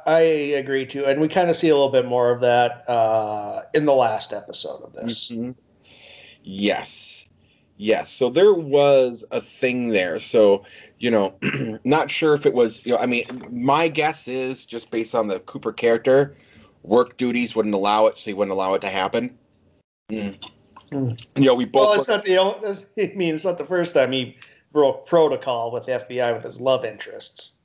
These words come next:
Speaker 2: You mean, uh, which we, uh, well, that's true. <laughs>
Speaker 1: Windom Earle's wife. <laughs>
Speaker 2: Windom Earle's wife, yeah. And I mean, and that, you know, for one thing of season two, I will say they did, you know, explain that. That fucked him up a lot.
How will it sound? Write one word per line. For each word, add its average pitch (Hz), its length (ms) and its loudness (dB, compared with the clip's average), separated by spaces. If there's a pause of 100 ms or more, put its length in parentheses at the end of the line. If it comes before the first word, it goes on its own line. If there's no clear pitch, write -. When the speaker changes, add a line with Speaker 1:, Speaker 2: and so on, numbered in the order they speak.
(220)
Speaker 2:
You 92 300 -12
mean, 92 240 -8
uh, 92 340 -2
which 104 320 -2
we, 107 160 -6
uh, 107 120 4
well, 110 200 -2
that's 117 160 -4
true. 92 340 -10 (120)
<laughs> 135 80 -4
Speaker 1:
Windom 160 320 2
Earle's 139 340 -2
wife. 131 560 -4 (180)
<laughs> - 180 -20
Speaker 2:
Windom 143 280 2
Earle's 139 380 0
wife, 123 480 -4
yeah. 95 320 -2 (1040)
And 143 140 4
I - 20 4
mean, 151 180 -2
and 147 140 -2
that, 233 180 2
you 147 100 0
know, 131 180 -2 (760)
for 151 140 2
one 196 160 2
thing 180 200 -4
of 147 80 2
season 131 340 -8
two, 117 160 -2
I 110 80 4
will 110 120 0
say 104 180 -2
they 87 120 -4
did, 101 340 -2 (100)
you 90 120 -8
know, 82 100 -6
explain - 380 -4
that. 82 140 -4
That 90 180 -2
fucked - 280 -4
him 82 100 -8
up 80 120 -6
a - 60 -6
lot. 60 320 -2